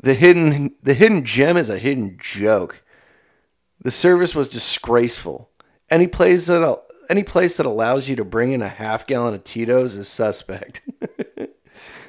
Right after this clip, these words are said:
They clearly forgot our order and served the whole other party that came in after us, before us. We ordered wings for an appetizer, and they were so small, my face fell when they came out to the table.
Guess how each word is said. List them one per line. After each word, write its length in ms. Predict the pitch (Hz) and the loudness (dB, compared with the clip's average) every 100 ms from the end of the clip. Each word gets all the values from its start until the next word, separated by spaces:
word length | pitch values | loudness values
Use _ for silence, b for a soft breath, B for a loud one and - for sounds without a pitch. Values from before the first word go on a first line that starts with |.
| - | -4
They 100 | 156 | -4
clearly 520 | - - 180 196 196 | -4 2 6 6 6
forgot 360 | 185 139 143 147 | 0 2 4 6
our 120 | 139 | 4
order 340 | 120 123 127 | 2 0 0
and 160 | 117 110 | -2 -6
served 380 | - 147 139 127 | -4 -2 -2 -2
the 80 | 107 | -6
whole 360 | - 156 160 | -2 2 4
other 220 | 139 135 | 4 2
party 380 | 123 - 120 123 | -2 0 0 0
that 240 | 113 101 - | -4 -8 -8
came 340 | 131 131 127 | -6 -4 -2
in 200 | 120 113 | -4 -6
after 640 | - 110 143 - - 92 71 | -8 -4 -4 -4 -10 -10 -10
us, 280 | 71 - | -12 -18
before 560 | - 120 - - 117 92 | -18 -18 -8 0 2 0
us. 360 | - - - _ b b b b b - | -6 -20 -20 _ b b b b b -2
We 160 | 139 | 6
ordered 300 | 151 143 113 | 6 6 2
wings 460 | 104 135 147 151 - | 2 2 4 0 -2
for 280 | - 156 131 | -4 -2 -2
an 80 | |
appetizer, 800 | 131 147 143 - 139 139 139 131 | -2 -4 -6 -4 0 2 0 -4
and 160 | 123 120 | -2 -2
they 80 | 127 | -2
were 160 | 113 | -4
so 540 | 101 - - 156 170 156 | -8 -10 -2 2 2 0
small, 760 | - - 135 147 160 175 185 b b b - | -6 -8 -2 2 4 2 -2 b b b -2
my 240 | 135 135 | 4 4
face 520 | 131 - 156 160 151 | 2 -2 0 0 -2
fell 320 | - 127 104 104 | -6 -2 0 0
when 180 | 104 | -2
they 120 | 104 104 | -4 -6
came 340 | 117 120 123 | -6 -4 -2
out 180 | 131 - | -4 -6
to 80 | 127 | -10
the 120 | 131 | -12
table. 600 | - 143 143 107 - | -4 -2 -2 -6 -14